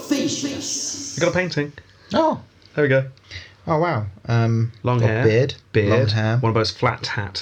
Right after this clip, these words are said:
Speaker 2: things that
Speaker 3: Square
Speaker 2: I like
Speaker 3: hat.
Speaker 2: wearing.
Speaker 3: Um, like, gold chainmail-y thing.
Speaker 2: There's a lot of gold going on, isn't there?
Speaker 3: These paintings are very medieval, don't they?
Speaker 2: Yeah, it's getting very
Speaker 3: You've
Speaker 2: medieval.
Speaker 3: seen, like, that's,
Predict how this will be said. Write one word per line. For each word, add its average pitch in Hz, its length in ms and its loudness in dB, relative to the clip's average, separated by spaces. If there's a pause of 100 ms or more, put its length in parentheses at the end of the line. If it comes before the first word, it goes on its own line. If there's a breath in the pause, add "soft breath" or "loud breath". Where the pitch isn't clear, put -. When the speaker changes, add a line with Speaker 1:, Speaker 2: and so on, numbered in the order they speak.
Speaker 2:
things 101 320 0
that - 60 -4
Speaker 3:
Square 117 160 2
Speaker 2:
I 107 80 0
like 104 80 -4
Speaker 3:
hat. 117 160 0
Speaker 2:
wearing. 107 340 0 (100)
Speaker 3:
Um, 113 320 0
like, 104 240 0
gold 120 340 2
chainmail-y 110 580 0
thing. 117 400 0
Speaker 2:
There's 120 220 2
a 117 60 2
lot 117 320 2
of 120 120 -4
gold 113 360 0
going 95 300 2
on, 95 180 0
isn't 104 300 -2
there? 104 220 -6 (300 loud breath)
Speaker 3:
These 180 200 2
paintings 160 440 -2
are 123 40 -4
very 143 160 -6
medieval, 135 520 0
don't 135 260 -2
they? 104 300 -4 (120)
Speaker 2:
Yeah, 139 300 -4
it's 151 140 -6
getting 156 220 0
very 143 140 2
Speaker 3:
You've 135 80 0
Speaker 2:
medieval. 127 440 4
Speaker 3:
seen, 95 80 -2 (300 soft breath)
like, 104 220 0 (500)
that's, 107 640 -4